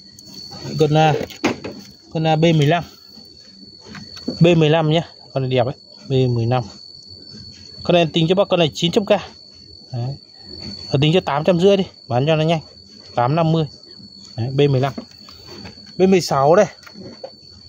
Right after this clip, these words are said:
B mười sáu thì em lên cho bác cái con này nó là cũng là mùa, một con thuộc dòng Komatsu. Nhưng mà cái con này nó là Komatsu hai mươi. Là máy hai mươi.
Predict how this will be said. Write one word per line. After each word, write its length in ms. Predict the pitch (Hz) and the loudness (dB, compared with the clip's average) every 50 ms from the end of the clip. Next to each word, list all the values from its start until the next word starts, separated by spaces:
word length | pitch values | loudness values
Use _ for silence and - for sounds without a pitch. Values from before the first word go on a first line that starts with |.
| - - - - - - - - - - - - - - - - - - - - - - - - - - - - | -10 -8 -8 -8 -8 -8 -8 -10 -12 -14 -14 -16 -16 -16 -14 -14 -16 -16 -14 -14 -14 -14 -14 -16 -16 -8 0 2
B 40 | |
mười 200 | 185 196 196 190 | 4 4 6 4
sáu 260 | 180 - 165 156 170 180 | 2 2 2 2 2 2
thì 80 | 208 | 0
em 100 | 190 190 | 0 0
lên 160 | 196 196 185 | 0 0 0
cho 80 | 165 190 | 0 0
bác 140 | 196 214 202 | 0 0 0
cái 100 | 190 175 | -4 -2
con 220 | - 196 185 175 | 0 0 0 2
này 180 | 175 165 151 143 | 0 0 0 0
nó 140 | 139 151 170 | -2 -2 -2
là 340 | 175 170 160 151 147 139 135 | -2 -2 -2 -2 -2 -4 -4
cũng 180 | - 214 226 226 | -6 -6 -2 0
là 280 | 208 190 180 170 165 | 0 2 2 2 2
mùa, 520 | 156 156 160 156 156 156 156 151 151 147 147 | 0 0 -2 -2 0 0 2 2 0 0 0
một 240 | 147 151 156 156 - | -2 -4 -4 -4 -4
con 200 | - 190 180 175 | -2 -2 -2 -2
thuộc 140 | 160 170 151 | -2 -4 -2
dòng 300 | 143 156 151 147 143 139 | 0 0 0 0 0 -4
Komatsu. 600 | - - 208 208 196 208 214 - 240 233 214 185 - - - - - - - - - - - - - - - | -2 2 2 2 2 2 0 -2 -2 -2 -2 -4 -6 -14 -20 -20 -20 -20 -20 -20 -20 -20 -20 -20 -16 -6 0
Nhưng 240 | 170 196 214 202 190 | 2 4 4 6 4
mà 80 | 185 | 2
cái 120 | 156 160 165 | 0 0 -2
con 180 | - 196 190 | -2 -2 0
này 180 | 175 170 156 151 147 147 143 143 139 139 139 139 | 0 -2 -2 -2 -2 -2 -2 -2 -2 -2 -4 -2
nó 160 | 143 151 175 | -2 0 0
là 100 | 190 185 | 0 0
Komatsu 460 | - - 202 190 208 - - 226 208 | 0 2 2 2 2 2 2 2 2
hai 160 | 196 202 202 202 | 2 2 2 2
mươi. 300 | 196 226 254 247 220 - - - - _ _ _ _ _ _ _ _ - - - | 2 4 4 4 2 0 -4 -12 -20 _ _ _ _ _ _ _ _ -20 -18 -8
Là 100 | 127 135 | -6 -4
máy 180 | 143 147 147 156 | -2 -2 0 0
hai 120 | 180 196 | 2 4
mươi. 280 | 196 208 214 214 190 156 | 4 6 6 6 4 2